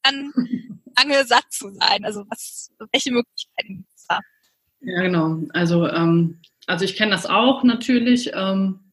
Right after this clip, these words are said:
Speaker 2: also wenn man jetzt halt so ein Müsli zum Beispiel hat, dann hält das bis mittags. So, dann hat das
Speaker 1: Mhm.
Speaker 2: schon so eine Vorlaufzeit. So, aber dann kommt ja irgendwann nach fünf Stunden,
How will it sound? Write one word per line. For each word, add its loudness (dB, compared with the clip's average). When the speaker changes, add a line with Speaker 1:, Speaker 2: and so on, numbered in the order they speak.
Speaker 2:
also 0
wenn 2
man 2
jetzt 0
halt -2
so -4
ein -2
Müsli 6
zum -2
Beispiel 2
hat, -2
dann -2
hält 4
das -2
bis -6
mittags. -2
So, -2
dann -2
hat 0
das 0
Speaker 1:
Mhm. -4
Speaker 2:
schon 0
so -2
eine 0
Vorlaufzeit. -4
So, -2
aber -2
dann 0
kommt 0
ja 6
irgendwann 2
nach -2
fünf 0
Stunden, 2